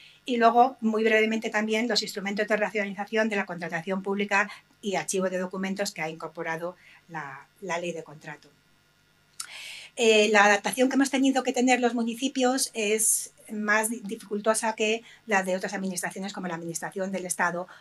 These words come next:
o, la, o las comunidades autónomas. Si tra-, si algo, si vos, algunos de vosotros trabajáis en municipios, pues bueno, sabéis que tenemos,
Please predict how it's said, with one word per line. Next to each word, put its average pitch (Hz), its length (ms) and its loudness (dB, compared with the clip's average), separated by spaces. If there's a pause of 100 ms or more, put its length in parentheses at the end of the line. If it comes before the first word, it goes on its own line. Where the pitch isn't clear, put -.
o, 208 160 4
la, 185 300 2
o 185 80 -10
las 185 160 -4
comunidades 165 480 -6
autónomas. 160 600 -6 (280)
Si 190 420 -4
tra-, 180 200 -2
si - 120 -2
algo, 180 200 2
si 220 100 0
vos, 175 220 -4
algunos 208 260 -2
de 220 80 2
vosotros 214 320 -4
trabajáis 208 380 -2
en 214 100 -6
municipios, 208 480 -6
pues 170 200 -12
bueno, 180 180 -6
sabéis 170 320 -6
que - 80 -8
tenemos, 190 440 -4